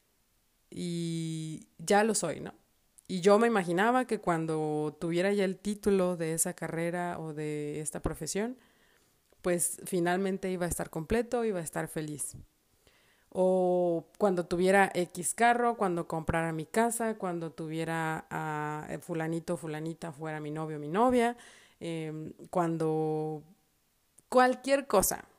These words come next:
cualquier cosa, tú, tú ahí en tu mente yo sé que puedes traer esa, ese anhelo, ese deseo que habías querido con tantas ganas que hoy lo tienes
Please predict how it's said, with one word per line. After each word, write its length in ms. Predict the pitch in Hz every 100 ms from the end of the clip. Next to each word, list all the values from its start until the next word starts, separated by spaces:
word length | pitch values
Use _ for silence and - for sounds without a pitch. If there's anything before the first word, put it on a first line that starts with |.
| -
cualquier 400 | - 190 185 208
cosa, 280 | 208 170 165
tú, 420 | - 185 196 202 202
tú 160 | 196
ahí 200 | 202 196
en 120 | 180
tu 80 | 175
mente 320 | 175 165 165
yo 140 | 165 160
sé 240 | - 160
que 180 | - 160
puedes 400 | - 170 175 170
traer 400 | 156 151 156 -
esa, 460 | 160 165 - 175 - _ _ _ - -
ese 240 | - 254 277
anhelo, 360 | 262 226 220
ese 160 | 220 208
deseo 420 | 175 165 180 185
que 140 | - 165
habías 520 | 160 185 220 214 - - - _
querido 460 | - 156 175 175 180
con 200 | 160 156
tantas 380 | 170 180 185 175
ganas 320 | 170 175 180
que 100 | 165
hoy 80 | 165
lo 140 | 165
tienes 500 | 160 165 170 180 190